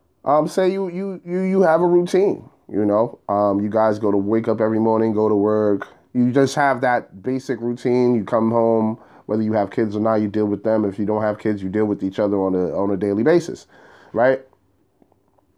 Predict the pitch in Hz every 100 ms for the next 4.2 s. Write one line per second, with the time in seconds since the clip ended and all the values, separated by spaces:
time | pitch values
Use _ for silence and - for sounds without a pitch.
0 | _ _ - - - - 160 175 170 151
1 | 180 180 156 139 143 - 175 170 156 139
2 | 131 120 - 143 127 127 127 123 120 123
3 | _ _ _ - 139 139 135 156 147 117
4 | 92